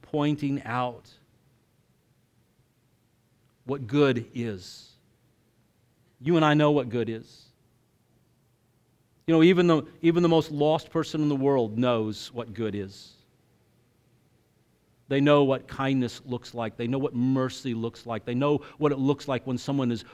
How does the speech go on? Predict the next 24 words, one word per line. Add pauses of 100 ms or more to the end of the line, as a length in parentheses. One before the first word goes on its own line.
(100)
walking
humbly. (1160)
They
know
what
it
looks
like (1120)
when
someone
is
full
of
kindness
and
mercy
for
others. (4000)
When
Jesus
asked
them
what's
lawful,